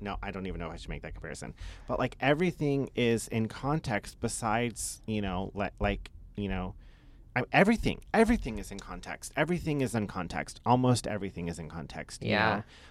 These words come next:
Speaker 2: Yeah.
Speaker 1: Um, and so it's, yeah, it's, it's, it's kind of ludicrous for someone, ludicrous to, for someone to, um,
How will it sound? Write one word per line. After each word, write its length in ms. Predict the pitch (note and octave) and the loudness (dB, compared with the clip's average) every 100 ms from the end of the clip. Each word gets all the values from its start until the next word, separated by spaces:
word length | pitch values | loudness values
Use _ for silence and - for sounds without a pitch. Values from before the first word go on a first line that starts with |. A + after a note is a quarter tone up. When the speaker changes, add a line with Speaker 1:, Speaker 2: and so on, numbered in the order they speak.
| - | -2
Speaker 2:
Yeah. 280 | A#2+ B2 A#2 | 4 6 4
Speaker 1:
Um, 160 | A2 - - - - | 0 -6 -12 -8 0
and 240 | A2 F#2+ | 0 0
so 220 | - A2 - | 0 0 2
it's, 240 | G#2 - F2+ - - | -2 -2 -10 -10 -2
yeah, 180 | F#2+ - | -2 -2
it's, 320 | - G2 - - | -6 -6 -6 -8
it's, 460 | G#2 - - - - | -8 -6 -10 -10 -6
it's 340 | A2 G2+ - - | -2 -2 -4 -10
kind 360 | - A#2 A#2+ | -8 -2 0
of 300 | A2+ F#2 - - - - F#2 | 0 -2 -10 -14 -14 -14 -6
ludicrous 640 | F#2+ G#2+ F#2+ - E2+ - - | 0 0 0 -6 -8 -8 -8
for 240 | - F#2 | 0 0
someone, 420 | - G2 F#2+ F#2 - - | 0 -4 -4 -4 -4 4
ludicrous 640 | A#2+ A#2+ - - G#2 - - | 6 6 2 0 0 0 -6
to, 160 | - | -6
for 200 | F2+ G#2 | -4 -2
someone 440 | F#2+ - G#2 G2 F#2+ | -2 -4 -4 -4 -4
to, 420 | - A2+ G2 F2 - - - - - - | -4 -2 0 -2 -6 -14 -14 -12 -10 -4
um, 400 | G2 F2+ E2 | -2 -2 -4